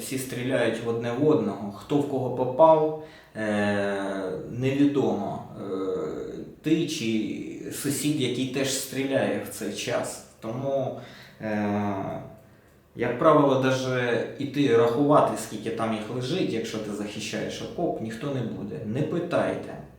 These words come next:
не питайте, скільки ти кого вбив. Вам це не зрозуміти і на це питання відповісти не можна. Питання номер два. Е,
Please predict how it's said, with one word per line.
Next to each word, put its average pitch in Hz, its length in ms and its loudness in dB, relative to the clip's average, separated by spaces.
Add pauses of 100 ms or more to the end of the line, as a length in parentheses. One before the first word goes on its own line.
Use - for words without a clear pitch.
не 110 160 -6
питайте, - 720 -4 (320)
скільки - 500 -4
ти - 420 -6 (1900)
кого 120 560 -4 (240)
вбив. 107 540 -2 (1400)
Вам 120 300 -4
це 123 120 -8
не 113 120 -6
зрозуміти 120 560 -4
і 101 80 -2
на 104 80 -4
це 110 160 -6
питання 113 440 -4
відповісти 104 540 -2
не 110 100 -2
можна. - 380 -6 (720)
Питання 180 600 0
номер 135 300 0 (140)
два. 113 520 2 (200)
Е, 104 240 -4